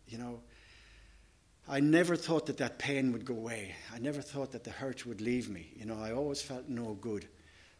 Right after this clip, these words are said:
But it was because of actually sitting down and doing something about it and, and praying about it and, and, and, you know, being ready and being willing.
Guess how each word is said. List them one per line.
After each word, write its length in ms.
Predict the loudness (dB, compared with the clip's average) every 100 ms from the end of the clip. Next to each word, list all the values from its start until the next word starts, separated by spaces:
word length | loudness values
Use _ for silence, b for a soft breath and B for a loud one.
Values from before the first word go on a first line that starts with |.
| -8
But 100 | -4
it 40 |
was 140 | -2 -2
because 560 | -4 -4 -4 -2 0
of 100 | -2
actually 340 | -2 -4 -4 -2
sitting 400 | -2 0 0 0
down 300 | 0 0 -2
and 160 | 0
doing 240 | 2 2 2
something 400 | 0 -2 -2 -4
about 400 | -2 -2 -2 -4
it 80 |
and, 240 | -6 -6 -8 B B
and 160 | -10 -8
praying 380 | 0 2 4 4
about 300 | 4 2 2
it 100 | 0
and, 160 | -4 -6
and, 200 | -6 -8 -6
and, 200 | -4 -4 B B B B B B B B B B B B B B -20 -8
you 100 | -4
know, 140 | -2
being 240 | 2 2 4
ready 400 | 4 2 -2 -4 B B B B B B B -14
and 120 | -10
being 200 | -6 -2
willing. 500 | 4 4 4 2 -2